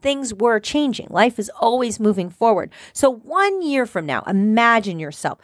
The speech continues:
What is it that you want? Do you want to be happier than ever? Do you want to be dating your soulmate? Do you want to be financially successful? Do you want to be in the best shape of your life? None of this comes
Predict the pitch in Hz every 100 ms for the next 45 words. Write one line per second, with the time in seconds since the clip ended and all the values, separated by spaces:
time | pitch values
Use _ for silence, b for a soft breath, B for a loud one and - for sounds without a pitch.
0 | b b 185 233 349 359 277 240 185 -
1 | 165 180 165 165 - b b 247 285 330
2 | 339 302 277 294 311 320 320 311 311 330
3 | 339 - _ _ _ - 302 311 277 214
4 | 196 247 277 285 262 - 269 277 285 285
5 | 214 277 302 285 277 285 247 240 247 254
6 | 294 262 277 - 262 277 277 277 302 254
7 | 240 202 - 240 247 - 262 262 - 208
8 | 214 156 151 156 165 214 339 427 - B
9 | B B B B _ 208 262 311 349 254
10 | 277 - - 311 330 214 156 190 - -